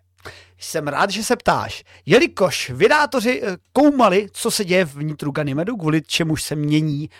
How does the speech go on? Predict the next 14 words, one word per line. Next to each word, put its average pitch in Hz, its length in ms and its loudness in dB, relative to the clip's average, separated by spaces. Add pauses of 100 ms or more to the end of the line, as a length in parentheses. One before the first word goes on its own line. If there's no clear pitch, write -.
magnetické 143 480 -6
pole, 175 320 -4 (220)
a - 60 -6
došli 233 260 0
k 262 40 -2
názoru, 247 380 2 (180)
že - 140 -6
tam 147 240 2
sněží 143 840 0 (140)
železo. 95 480 -10 (720)
Také 302 300 2
se 262 120 -2
podívali 220 760 0
na 180 320 4